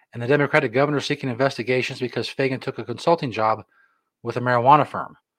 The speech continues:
Fagan released a statement late Friday saying she welcomed the governor's inquiry. Quote,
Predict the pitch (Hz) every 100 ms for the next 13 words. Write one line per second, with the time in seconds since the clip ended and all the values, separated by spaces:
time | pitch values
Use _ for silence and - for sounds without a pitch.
0 | _ _ _ _ _ _ _ 113 117 110
1 | 120 110 - 123 113 113 - 131 131 135
2 | 117 _ - - 117 - 120 123 123 101
3 | 110 110 95 127 - 131 131 139 147 -
4 | 151 165 -